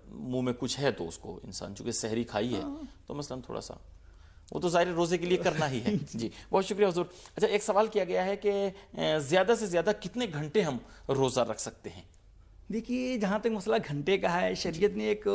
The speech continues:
Speaker 2: اصول بتایا ہے۔
Speaker 1: جی، قانون معین کیا ہے۔
Speaker 2: قانون معین کیا ہے۔
Speaker 1: جی۔
Speaker 2: صحیح ہے۔ روزہ کب سے کب تک رہنا ہے؟
Speaker 1: جی۔
Speaker 2: طلوع فجر سے الی غسق اللیل،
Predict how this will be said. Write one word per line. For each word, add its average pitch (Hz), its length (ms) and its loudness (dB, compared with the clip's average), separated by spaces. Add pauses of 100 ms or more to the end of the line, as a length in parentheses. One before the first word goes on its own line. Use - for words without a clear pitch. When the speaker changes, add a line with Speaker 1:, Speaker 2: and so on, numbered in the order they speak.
(420)
Speaker 2:
اصول 202 280 4
بتایا - 360 -6
ہے۔ - 40 -16 (140)
Speaker 1:
جی، 92 220 -8
قانون 139 400 0
معین 101 160 -4
کیا 98 100 -4
ہے۔ 98 60 -8
Speaker 2:
قانون 175 340 -2
معین - 240 -12
کیا - 120 -12
ہے۔ 101 60 -10
Speaker 1:
جی۔ - 120 -12 (460)
Speaker 2:
صحیح 190 140 -8
ہے۔ 202 60 -12 (1000)
روزہ 240 240 8 (100)
کب 262 160 -2
سے 247 80 -6
کب 254 100 0
تک 254 100 -2
رہنا 233 320 0
ہے؟ 214 60 -6 (220)
Speaker 1:
جی۔ - 220 -12 (460)
Speaker 2:
طلوع 277 340 6 (240)
فجر 262 260 0
سے 233 420 0 (140)
الی 277 380 6
غسق 240 360 0
اللیل، 240 440 2